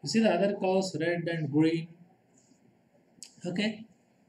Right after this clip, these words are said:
What is happening there? If you take this, uh, uh, second from bottom curve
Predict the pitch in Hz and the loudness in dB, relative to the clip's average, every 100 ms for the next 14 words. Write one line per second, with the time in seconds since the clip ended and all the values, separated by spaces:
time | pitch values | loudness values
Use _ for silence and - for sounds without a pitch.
0 | - _ _ 160 233 285 180 190 196 190 | -20 _ _ 2 6 6 4 2 2 2
1 | 180 175 170 170 170 185 220 302 311 - | 4 4 2 0 -2 -4 2 6 8 6
2 | 180 170 156 139 139 - 143 139 135 131 | 2 -2 -4 -2 -2 -2 -2 0 0 -2
3 | 131 135 - - _ _ _ _ _ - | -6 -14 -20 -20 _ _ _ _ _ -8
4 | 135 131 131 139 - - 180 190 208 147 | -4 -2 -2 -2 -4 -2 0 2 2 0
5 | 135 - - 135 131 147 165 156 123 123 | -4 -10 -6 -4 0 0 2 0 0 2
6 | 131 139 | 2 2